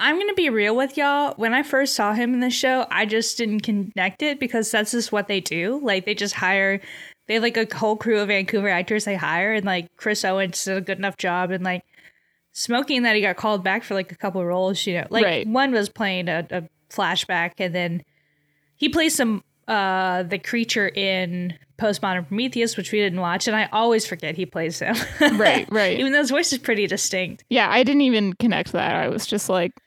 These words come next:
Speaker 2: "Oh, okay. It's this dude's here."
Speaker 1: Exactly.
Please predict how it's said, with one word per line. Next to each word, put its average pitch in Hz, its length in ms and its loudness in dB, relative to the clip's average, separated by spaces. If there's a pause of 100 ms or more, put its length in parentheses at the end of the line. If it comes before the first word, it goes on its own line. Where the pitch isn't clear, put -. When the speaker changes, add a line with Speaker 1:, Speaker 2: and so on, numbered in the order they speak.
(260)
Speaker 2:
"Oh, 285 220 2
okay. 254 340 0 (960)
It's - 260 -2 (120)
this 277 220 2
dude's 254 240 2
here." 254 160 4
Speaker 1:
Exactly. 196 680 4